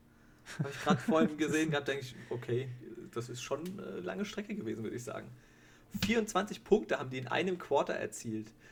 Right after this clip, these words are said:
Speaker 1: Die haben zur Halbzeit einunddreißig zu vierzehn geführt. Also,
Speaker 2: <laughs>
Speaker 1: Wahnsinn. Und das mit einem Baker Mayfield, der solide gespielt hat. Der hat keine,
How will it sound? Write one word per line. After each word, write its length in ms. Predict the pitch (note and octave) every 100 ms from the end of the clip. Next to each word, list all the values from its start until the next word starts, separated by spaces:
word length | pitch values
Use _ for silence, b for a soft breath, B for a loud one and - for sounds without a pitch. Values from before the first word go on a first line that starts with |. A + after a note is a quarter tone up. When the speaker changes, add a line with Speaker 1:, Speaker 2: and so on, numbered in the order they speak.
| b
Speaker 1:
Die 60 | C3
haben 80 | B2+
zur 160 | C#3+
Halbzeit 400 | D#3 F3+ D#3+ D3+ - - -
einunddreißig 1000 | D3 G3 F#3+ F3+ C3+ C#3 G3 - F#3+ -
zu 160 | -
vierzehn 520 | B2 - F#3 - D#3+ G#2+
geführt. 480 | C3 - G#3 - - - - - - - B B B B B B B2 -
Also, 600 | B2 B2 A#2 A2+ - - - - - -
Speaker 2:
<laughs> 440 | - - - -
Speaker 1:
Wahnsinn. 340 | A#2+ B2+ A2 A2
Und 120 | B2 -
das 200 | D3 -
mit 240 | D#3+ - -
einem 240 | B2+ C#3
Baker 260 | B2 B2+ C3
Mayfield, 460 | A#2 - E3 E3 - b b b b -
der 400 | B2 A#2+ A#2+ - - - - -
solide 420 | D3 C#3 E3+ F3+
gespielt 360 | F3+ - G#3
hat. 280 | A#2+ G#2+ -
Der 80 | B2
hat 100 | -
keine, 260 | C3 C#3